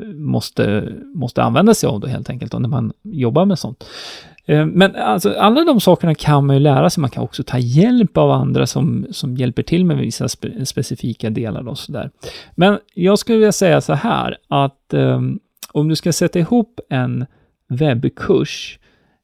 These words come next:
eh, och nu menar jag en webbkurs då som kanske har fem såna här moduler och som är strukturerad verkligen och, eh, genomarbetad, så får du räkna med att det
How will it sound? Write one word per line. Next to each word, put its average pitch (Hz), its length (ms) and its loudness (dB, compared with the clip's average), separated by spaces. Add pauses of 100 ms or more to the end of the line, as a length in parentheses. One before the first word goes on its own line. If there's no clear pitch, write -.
(100)
eh, 120 260 0
och 135 420 -4
nu 151 160 0
menar 143 260 2
jag 120 100 2
en 117 80 0
webbkurs 123 460 -2
då 120 140 -4
som 123 140 -8
kanske 123 280 -4
har 123 240 -8
fem 120 720 -4 (120)
såna - 220 -6
här 98 100 -4
moduler 170 840 4 (540)
och 139 180 -6
som 139 180 0
är 120 380 0
strukturerad 127 1120 2 (140)
verkligen 110 460 -4
och, - 300 -10
eh, 110 100 -6
genomarbetad, 123 920 -2 (360)
så - 120 -6
får 135 160 0
du 127 100 2
räkna 135 380 0
med 131 160 0
att - 140 -8
det 123 160 -6